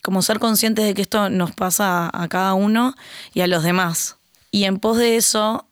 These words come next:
yo lo que estoy tratando hace mucho tiempo ya, hace años, es de no hacer comentarios sobre el cuerpo.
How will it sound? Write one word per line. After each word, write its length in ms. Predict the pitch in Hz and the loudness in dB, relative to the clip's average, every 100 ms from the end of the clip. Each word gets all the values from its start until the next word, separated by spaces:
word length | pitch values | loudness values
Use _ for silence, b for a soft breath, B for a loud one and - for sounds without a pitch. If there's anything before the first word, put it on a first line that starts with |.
| - | -6
yo 440 | - - 190 190 | -2 0 0 0
lo 180 | 190 185 | -2 -4
que 120 | 185 | -4
estoy 160 | 170 190 | -6 -4
tratando 340 | 190 196 202 | -2 0 0
hace 240 | 202 - 185 | 0 0 0
mucho 360 | 190 196 190 | 0 -2 -4
tiempo 360 | - 185 185 180 | -2 -2 0 0
ya, 460 | 175 180 170 175 - | 0 0 -2 -4 -6
hace 280 | 175 - 165 | -8 -4 -2
años, 500 | 185 185 185 220 - B B B B | 0 0 0 0 -4 B B B B
es 180 | - 196 | -2 -2
de 220 | 208 202 - | 0 -2 0
no 200 | 202 208 | 0 2
hacer 260 | 208 208 | 2 0
comentarios 540 | 214 214 190 180 190 175 | 0 0 0 0 0 0
sobre 180 | 180 170 | 0 0
el 100 | 170 | -2
cuerpo. 460 | 180 170 165 165 | -2 -4 -4 -8